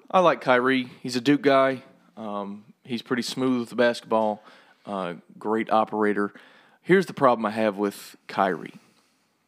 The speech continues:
You play in Cleveland with LeBron. You're the second guy. You're the Robin, right? He's not happy. He wants out. Wins a championship, not happy, wants out. You go to the,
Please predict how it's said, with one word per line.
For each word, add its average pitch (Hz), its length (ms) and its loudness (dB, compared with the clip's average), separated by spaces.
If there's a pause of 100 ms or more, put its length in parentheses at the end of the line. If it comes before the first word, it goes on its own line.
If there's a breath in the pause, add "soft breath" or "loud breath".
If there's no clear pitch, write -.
(480)
You 147 160 -4
play 196 380 4
in 170 540 0 (420)
Cleveland 117 640 0 (240)
with 139 160 0
LeBron. 104 640 0 (600 soft breath)
You're 151 120 6
the 147 100 0
second 165 460 2
guy. 117 220 2
You're 127 180 4
the 139 100 4
Robin, 113 520 2 (400)
right? 117 260 0 (260 soft breath)
He's 151 200 2
not 151 220 6
happy. 120 340 0
He 139 240 0
wants 127 280 2
out. 113 220 2
Wins 139 200 -2
a - 20 -18
championship, 120 500 -2
not 127 180 2
happy, 120 240 0
wants 110 280 -2
out. 95 220 -8 (840 soft breath)
You 135 120 0
go 165 260 6
to 170 320 0
the, 147 260 4